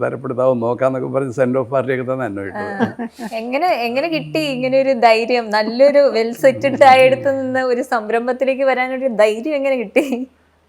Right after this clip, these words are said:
Speaker 1: അത് എനിക്ക് തോന്നുന്ന ഒരു ദൈവത്തിൻ്റെ കോളായിരിക്കും.
Speaker 2: <laughs>
Speaker 1: കാരണം ഫാദറും മദറും എന്നെ റിക്വസ്റ്റ് ചെയ്തു
Speaker 2: ആ.
Speaker 1: വരാൻ പറഞ്ഞ്. എൻ്റെ കൊച്ചുകുട്ടികളായിരുന്നു അന്നൊക്കെ, കുട്ടികൾ, മൂത്ത കുട്ടികൾ. അപ്പോൾ കുട്ടികൾക്ക് നാട്ടിൽ വരുമ്പോൾ ഭയങ്കര അവേർഷനായിരുന്നു. ഇവിടുത്തെ മണ്ണിൽ ചവിട്ടില്ല, അവിടെ എല്ലാം കാർപ്പറ്റ് വീട് സൗകര്യങ്ങളൊക്കെ അല്ലേ.
Speaker 2: അതെ.
Speaker 1: അപ്പോൾ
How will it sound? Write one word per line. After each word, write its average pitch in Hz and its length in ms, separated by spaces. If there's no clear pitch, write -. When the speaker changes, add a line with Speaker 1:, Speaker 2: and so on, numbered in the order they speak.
Speaker 1:
അത് 135 180
എനിക്ക് 160 260
തോന്നുന്ന 175 300
ഒരു 170 140
ദൈവത്തിൻ്റെ 143 420
കോളായിരിക്കും. 123 480
Speaker 2:
<laughs> - 480
Speaker 1:
കാരണം 127 280
ഫാദറും 156 380
മദറും 190 240
എന്നെ 180 220
റിക്വസ്റ്റ് 151 400
ചെയ്തു 123 200
Speaker 2:
ആ. - 100
Speaker 1:
വരാൻ 123 220
പറഞ്ഞ്. 104 240
എൻ്റെ 131 180
കൊച്ചുകുട്ടികളായിരുന്നു 160 760
അന്നൊക്കെ, 110 360
കുട്ടികൾ, 120 240
മൂത്ത 131 180
കുട്ടികൾ. 131 240
അപ്പോൾ 117 200
കുട്ടികൾക്ക് 170 380
നാട്ടിൽ 151 320
വരുമ്പോൾ 165 240
ഭയങ്കര 156 240
അവേർഷനായിരുന്നു. 147 600
ഇവിടുത്തെ 139 300
മണ്ണിൽ 156 280
ചവിട്ടില്ല, 135 360
അവിടെ 123 200
എല്ലാം 147 200
കാർപ്പറ്റ് 139 360
വീട് 143 200
സൗകര്യങ്ങളൊക്കെ 143 500
അല്ലേ. 101 140
Speaker 2:
അതെ. 170 120
Speaker 1:
അപ്പോൾ 135 160